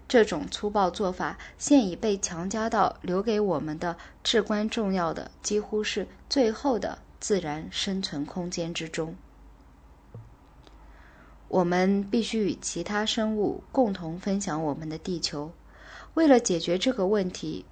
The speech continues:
我们发明了许多新的、富于想象力和创造性的方法。随着这一形式的发展，一个要反复提及的话题是：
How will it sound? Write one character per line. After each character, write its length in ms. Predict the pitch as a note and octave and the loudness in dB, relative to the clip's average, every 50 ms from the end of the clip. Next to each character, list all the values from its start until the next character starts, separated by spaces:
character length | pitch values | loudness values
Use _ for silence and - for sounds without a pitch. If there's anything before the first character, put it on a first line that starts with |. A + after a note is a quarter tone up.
| - - - - - - - - - - - - - - - - - - - | -20 -20 -20 -20 -20 -20 -20 -20 -20 -20 -20 -20 -20 -20 -20 -20 -20 -6 4
我 160 | - G#3 G3 F3+ | 8 10 10 10
们 340 | F#3 F#3+ G3 G3+ G3+ A3 | 10 8 8 6 6 4
发 220 | A#3 - C#4 C#4 C#4+ | 4 8 10 12 12
明 180 | C4+ A3+ G#3 | 10 10 8
了 100 | A3 A3+ | 6 4
许 220 | A3+ A3 - - - | 4 4 2 -2 -2
多 220 | - F#3+ G3+ A3 | 0 0 0 0
新 320 | A3 - - C#4 C#4 C#4 C#4 | 2 4 6 8 8 8 8
的、 280 | - D#3+ - - - - | 6 4 2 0 -6 -14
富 220 | - - - D4 | -8 0 2 2
于 160 | B3+ A#3 B3 | 4 4 2
想 280 | C4 C4 - - - G#3 | 0 2 0 0 0 2
象 240 | - B3+ A#3+ A3+ A3+ | 0 2 2 2 2
力 160 | A#3+ A3+ G3 | 2 0 0
和 200 | G3+ - G3 F#3+ | 0 0 -2 -2
创 280 | F#3+ - - D4+ C#4 | -2 0 2 4 4
造 180 | B3 G#3+ F#3 F#3 | 4 4 2 2
性 180 | F#3 - F#3+ E3+ | 2 -2 -2 -4
的 80 | D#3+ | -4
方 280 | E3+ - F#3+ F#3 F#3 F#3+ | -4 -4 -4 -4 -4 -4
法。 260 | F#3 E3+ - - - - - - - - - - - - - - - - - - | -4 -6 -6 -8 -10 -18 -20 -20 -20 -20 -20 -20 -20 -20 -20 -20 -20 -20 -12 -2
随 240 | - - - A#3 C4 | 4 8 8 10 10
着 220 | B3+ D#4+ D#4 D4 | 10 8 8 8
这 220 | C#4+ - D#4 D4 | 6 6 6 6
一 100 | B3+ A3+ | 6 4
形 260 | A3 - - F3+ G3 G#3+ | 2 0 0 0 0 0
式 140 | - - | 2 2
的 100 | C4 G#3+ | 2 2
发 220 | G#3+ - C4 B3+ C4 | 2 0 -2 -2 -2
展， 320 | - - E3+ F#2+ F#3 G3 - - - - - - - - | -2 -2 -2 -2 -4 -8 -12 -16 -20 -20 -20 -20 -12 -4
一 140 | - F#3 G3 | -2 -2 2
个 340 | F#3+ A3 A3+ G#3+ G3 F3+ - | 4 6 8 8 8 6 6
要 240 | - A#3+ A#3+ G#3+ G#3+ | 4 4 4 4 2
反 300 | - - E3 A2+ - - | 2 0 -2 0 -2 -2
复 180 | - C#4+ D4+ | -2 0 0
提 220 | C#4 - - G3 F#3+ | 0 0 -2 -2 0
及 100 | F#3+ F#3 | 0 0
的 100 | G3 G3+ | 0 0
话 220 | - A3 G3 F#3 | 0 0 -2 -2
题 240 | F3+ - F3+ E3 F3+ | -2 -6 -8 -6 -2
是： 340 | - - F#3+ D3+ E3 - | -2 0 0 -2 -4 -4